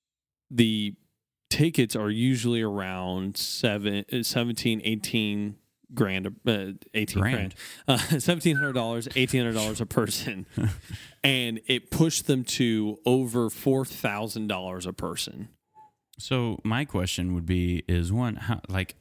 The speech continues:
Speaker 2: as far as a percentage goes, how, uh, of each of the, uh, airlines, how many,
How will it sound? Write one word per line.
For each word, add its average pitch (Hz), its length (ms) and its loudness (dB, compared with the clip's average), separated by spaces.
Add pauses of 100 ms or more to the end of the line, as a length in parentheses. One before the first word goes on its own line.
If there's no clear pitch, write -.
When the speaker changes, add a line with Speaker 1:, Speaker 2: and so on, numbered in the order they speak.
Speaker 2:
as - 80 -8
far 113 160 -6
as 95 100 -2
a 87 60 -4
percentage 95 640 -2
goes, 87 300 -2
how, - 160 -8
uh, 101 120 -2 (140)
of 87 240 -8
each 123 300 0
of 101 100 -4
the, 90 280 -2 (420)
uh, 85 180 0
airlines, 95 480 0
how 117 180 -4
many, 110 440 -2